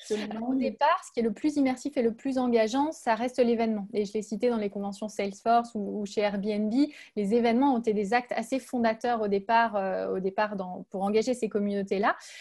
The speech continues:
Avec nos guides, on va avoir un petit enjeu à, à la digitalisation parce que c'est des, c'est des communautés qui sont logiquement, parce qu'ils adorent l'outdoor,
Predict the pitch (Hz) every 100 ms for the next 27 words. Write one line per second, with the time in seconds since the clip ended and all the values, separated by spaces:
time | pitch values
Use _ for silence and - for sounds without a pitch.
0 | - 196 208 311 269 254 226 311 302 208
1 | 214 226 226 262 240 220 208 - 254 247
2 | 233 233 294 311 - 196 196 208 208 208
3 | 226 226 214 208 208 302 311 233 196 214
4 | 190 190 196 214 208 196 220 220 220 214
5 | 269 254 - 214 208 226 247 254 240 262
6 | 262 240 208 - 226 226 226 226 214 208
7 | 196 254 294